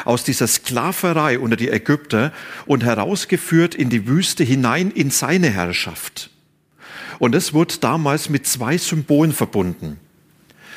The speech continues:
mit Brot und mit Blut. Es wurden ungesäuerte Brote gebacken, die auf dem Weg Wegzehrung sein sollten, und das Blut des Lammes,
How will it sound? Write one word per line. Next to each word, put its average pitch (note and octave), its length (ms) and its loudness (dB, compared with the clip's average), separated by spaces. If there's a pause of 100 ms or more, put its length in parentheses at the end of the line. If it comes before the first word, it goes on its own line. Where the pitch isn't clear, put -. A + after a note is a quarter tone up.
(160)
mit - 300 -2
Brot B2+ 400 2
und D3 180 -2
mit D3 220 -4
Blut. C#3+ 480 -2 (1200)
Es B2+ 180 0
wurden C3+ 260 0 (100)
ungesäuerte D#3+ 800 2
Brote A#2+ 520 2
gebacken, F3 580 -2 (1040)
die - 300 0
auf C3+ 180 -2
dem C3 400 0
Weg D3 360 2
Wegzehrung A#2 720 0
sein G2 280 0
sollten, D3 440 2
und B2+ 80 2
das A2+ 140 0
Blut D#3+ 480 0
des - 180 0
Lammes, C#3+ 560 -2